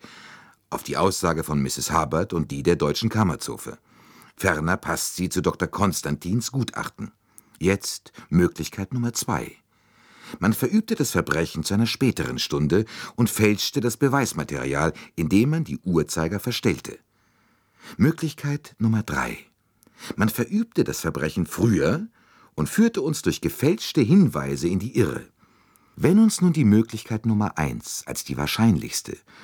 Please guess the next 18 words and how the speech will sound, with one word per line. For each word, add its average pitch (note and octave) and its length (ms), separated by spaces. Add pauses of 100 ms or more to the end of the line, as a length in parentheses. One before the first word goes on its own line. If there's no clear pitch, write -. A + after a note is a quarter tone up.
(100)
und C#2+ 160
die F2 80
durch E2+ 160
die D2+ 100
meisten A2 460
Beweise D#2+ 580
untermauerte D#2 720
erscheint, C#2 500 (300)
müssen F3 400
wir E3 300
logischerweise C2 960 (240)
auch E2 160
gewisse G#2 400
Tatsachen F2 480
mit F#2 100
in F2 120
Kauf F2 280
nehmen, E2+ 320